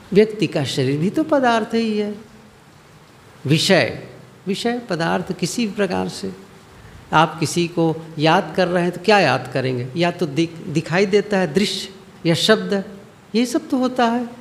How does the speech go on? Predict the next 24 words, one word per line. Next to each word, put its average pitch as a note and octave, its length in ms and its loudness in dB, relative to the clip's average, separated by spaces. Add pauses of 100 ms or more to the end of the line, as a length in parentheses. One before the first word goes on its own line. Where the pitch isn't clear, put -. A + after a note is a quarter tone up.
(300)
या F3 80 2
स्वाद F#3+ 380 6
लिए G#3+ 260 2
हैं G#3+ 320 0 (100)
वो, G#3 440 2 (640)
ये G3+ 60 -2
क्या G#3 200 0
है? B2+ 280 -2 (760)
ख्याल F3 240 4
किए, B2+ 420 -2 (520)
किसका - 260 0
ख्याल E3 340 0
किए? E3 200 -2
अमुक G#3 400 0 (300)
घ-, D#3 120 2
घ-, C3+ 640 -4
जगह D#3 280 4
गया C#3+ 360 2
था, D3 500 -2 (260)
बहुत A3 380 2
स्वादिष्ट D3+ 600 0
मिठाई C3+ 440 2
बनी A2+ 280 -2
थी। A2 340 -10